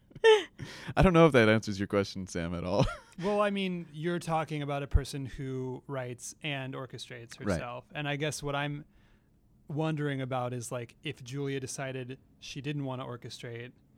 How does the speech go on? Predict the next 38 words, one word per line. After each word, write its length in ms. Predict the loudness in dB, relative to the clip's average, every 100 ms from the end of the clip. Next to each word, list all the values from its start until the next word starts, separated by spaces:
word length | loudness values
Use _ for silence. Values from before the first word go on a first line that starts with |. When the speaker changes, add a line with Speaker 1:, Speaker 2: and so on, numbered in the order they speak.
| _ _ _ -10
Speaker 2:
and 140 | -8
she 140 | -6
was 220 | -6 -8 -6
looking 520 | -6 -6 -6 -8 -8
at 320 | -8 -8 -10 -14 _ _ _ -10
potential 680 | -8 -6 -6 -6 -6 -6 -10 -8
collaborators 640 | -6 -4 -6 -8 -8 -10
to 100 | -8
work 260 | -6 -6 -8
with, 220 | -8 -10
like, 160 | -14 -16
how 300 | -10 -2 -2
could 260 | -2 -6 -8
she 500 | -8 -8 -8 -10 -12 _ _ _ _ _ _ _ _ _
distinguish 560 | -10 -6 -4 -4 -4 -8
between 640 | -10 -8 -6 -6 -8 -10 -14 _ _ _ _ _ _ _ _ _ -12
the 200 | -2 0
work 280 | 0 -2 -4
of 100 | -6
the 80 | -6
composer 480 | 0 0 0 -4
and 140 | -6 -6
the 60 |
work 280 | -6 -8 -8
of 200 | -12 -10
the 120 | -12
orchestrator? 760 | -10 -10 -10 -12 -12 -12 -12 -14 _ _
You 120 | -8
know 60 | -4
what 80 | -4
I 40 |
mean? 200 | -4 -2
'Cause 220 | 2 4
it 20 | 6
Speaker 1:
Herself 220 | 4 4
being 240 | 2 4
the 180 | 2 0 -4 -4
composer? 520 | -2 0 0 -2